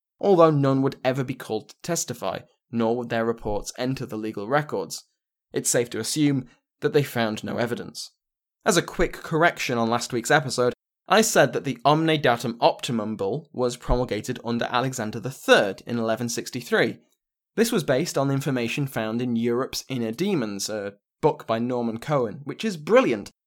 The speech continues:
But I have since found this information contradicted almost everywhere else. It doesn't overly influence the topic, but a mistake is a mistake, and I should set the record straight. Grandmaster de Molay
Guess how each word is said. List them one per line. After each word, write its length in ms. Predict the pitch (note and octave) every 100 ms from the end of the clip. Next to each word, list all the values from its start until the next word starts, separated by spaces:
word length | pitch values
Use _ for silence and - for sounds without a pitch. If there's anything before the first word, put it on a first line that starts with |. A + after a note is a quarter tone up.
| _ _ _ _ _ _
But 120 | F3+ F3
I 80 |
have 360 | E3 F#3 F#3+ F3
since 360 | - E3 D3+ -
found 300 | D3 C#3 C3+
this 140 | C3
information 600 | C3+ C3+ B2 A#2 A#2 A#2+
contradicted 760 | A#2 B2+ A#2 B2+ A2+ - A#2 - - - _ _ -
almost 380 | F#3+ E3+ D3 C#3+
everywhere 380 | B2+ A#2 G#2
else. 320 | F2+ - - - _ _ -
It 120 | G#3
doesn't 360 | A#3+ D#3 C3 - B2
overly 520 | D3 G3 C#3 A2 G#2
influence 440 | G#2 G#2+ G#2 B2+
the 100 | A2+
topic, 460 | - A2 G#3+ G3+ -
but 260 | F#3 - -
a 80 | E3+
mistake 460 | F#3+ - C3+ A#2 C3
is 100 | C3
a 60 |
mistake, 560 | C#3 - A#3 E3+ - -
and 160 | C3+ D3
I 80 | C#3+
should 200 | D3 -
set 220 | A2+ -
the 80 | A2+
record 320 | G#2 G2+ G2+
straight. 360 | - B2 G#2 - _ _ _ _ _ _ _ _ _ _ _ _ _ _ _ _ _ _ -
Grandmaster 640 | E3+ G#3+ G#3 F3 E3+ E3
de 220 | D3 C3+ A#2+
Molay 500 | B2+ B2 E3 D3